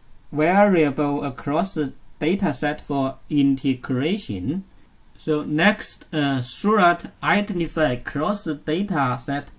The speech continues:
pairs of cells that, uh, are in a matched biological state. We call it, uh, uh, anchors.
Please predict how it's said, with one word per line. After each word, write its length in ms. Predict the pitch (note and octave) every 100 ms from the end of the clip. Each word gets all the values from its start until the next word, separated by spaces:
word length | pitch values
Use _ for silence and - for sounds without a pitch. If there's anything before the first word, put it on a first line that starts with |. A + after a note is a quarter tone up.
| - - - -
pairs 560 | - E3 G3+ D3+ B2
of 260 | C#3+ C3+ B2+
cells 520 | - D#3 G#2+ - - - - - - - - -
that, 260 | C#3+ F3 E3+
uh, 260 | D3+ C3+ -
are 460 | D3 D3 C#3+ D3 C#3+
in 340 | - D3+ D3 C#3+
a 120 | C#3
matched 460 | C3 C#3 G3 - D3+ C#3+ C#3 - - - -
biological 840 | - C#3+ C#3 C3+ C3 A#2+ - D3 C#3
state. 600 | - A2 G#2 A#2 F#3+ - - - - - - -
We 180 | D#3 E3+
call 200 | - F#3+
it, 260 | E3+ D#3+ D3+
uh, 300 | C3+ B2+ A#2+ C3
uh, 280 | B2 A#2 - - - _ -
anchors. 720 | E3+ F3 G#3+ F3 B2+ - -